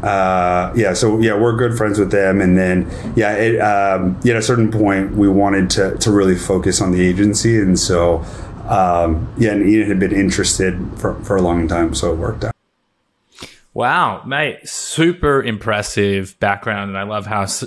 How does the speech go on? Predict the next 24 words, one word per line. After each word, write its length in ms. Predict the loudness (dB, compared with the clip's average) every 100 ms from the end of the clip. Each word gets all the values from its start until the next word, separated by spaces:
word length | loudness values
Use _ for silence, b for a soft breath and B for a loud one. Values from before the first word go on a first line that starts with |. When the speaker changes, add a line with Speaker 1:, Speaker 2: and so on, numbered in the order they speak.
| -10
Speaker 2:
casu-, 540 | -4 -2 -2 -4 -8
you 60 | -4
know, 100 | -4
so 240 | -2 -2
casually, 580 | -2 -4 -4 -2 -2 0
like, 140 | -2 -2
"Yeah, 260 | -2 -2
about 300 | -2 -4 -6
a 40 | -4
hundred 320 | -4 -4 -6
fifty 240 | -10 -8 -4
million 440 | -4 -4 -4 -4
in 120 | -6
sales, 480 | -6 -2 -2 -2 -4
most 240 | -6 -6
of 80 | -4
them 180 | -4 -4
our 220 | -4 -4
brands." 640 | -4 -4 -2 -4 -6 -12 B B B B B
Um, 580 | -2 -2 -2 -4 -8 -6
mate, 160 | -4 0
really, 260 | 2 4
really 160 | 2 2
impressive, 640 | 0 -2 -2 -4 -10 -14